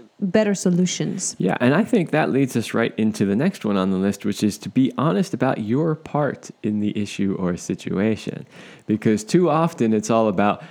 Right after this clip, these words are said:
Speaker 2: they're not doing this, or he didn't do that, or she didn't do that, right? You need to be really honest about how are you showing up in this dynamic that is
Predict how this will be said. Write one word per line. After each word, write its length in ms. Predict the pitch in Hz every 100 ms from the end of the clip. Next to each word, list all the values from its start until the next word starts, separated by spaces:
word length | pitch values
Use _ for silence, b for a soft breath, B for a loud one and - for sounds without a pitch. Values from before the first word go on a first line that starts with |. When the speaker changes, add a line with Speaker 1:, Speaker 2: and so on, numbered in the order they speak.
| B
Speaker 2:
they're 340 | 95 95 131 127
not 320 | 123 117 107
doing 420 | 110 107 101 101
this, 420 | 123 117 117 -
or 100 | 95
he 200 | 92 123
didn't 220 | 123 117 110
do 140 | 110
that, 100 | 95
or 140 | 95
she 220 | 87 - 131
didn't 260 | 123 117
do 200 | 107 104
that, 360 | 101 113 98 -
right? 320 | 98 107 110 B B B
You 120 | 117
need 200 | 131 151
to 40 | 123
be 160 | 110
really 800 | 104 117 175 175 175 175 170 160
honest 400 | 127 139 123 -
about 400 | 98 101 95 - b b
how 300 | - 123 151
are 60 | 147
you 200 | 135 147
showing 440 | - 104 101 101
up 160 | 95 95
in 100 | 98
this 200 | 95 -
dynamic 800 | 98 95 98 104 104 92 90 - B B
that 180 | 110 104
is 340 | 101 95 90